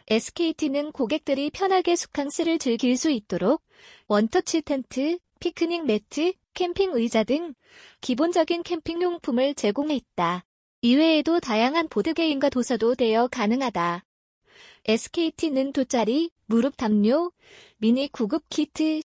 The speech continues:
비눗방울, 물티슈 등 피크닉 기본 아이템과 아이들 간식을 담은 웰컴 패키지를 참여한 모든 고객에게 선물로 제공했다. 잔디를 훼손하는 텐트팩, 모든 장비 외에는 캠핑 도구나 체험 도구를 고객이 직접 가져올 수 있어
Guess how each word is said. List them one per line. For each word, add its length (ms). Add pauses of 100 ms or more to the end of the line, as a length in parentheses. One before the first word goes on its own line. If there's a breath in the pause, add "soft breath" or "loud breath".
비눗방울, 680 (200)
물티슈 500
등 300 (800 loud breath)
피크닉 480
기본 280
아이템과 580
아이들 380
간식을 480
담은 380
웰컴 400
패키지를 520
참여한 460
모든 420
고객에게 580
선물로 520
제공했다. 840 (840 loud breath)
잔디를 540
훼손하는 500
텐트팩, 600 (140)
모든 340
장비 320
외에는 540 (540 soft breath)
캠핑 400
도구나 380
체험 320
도구를 420
고객이 500
직접 420
가져올 420
수 140
있어 460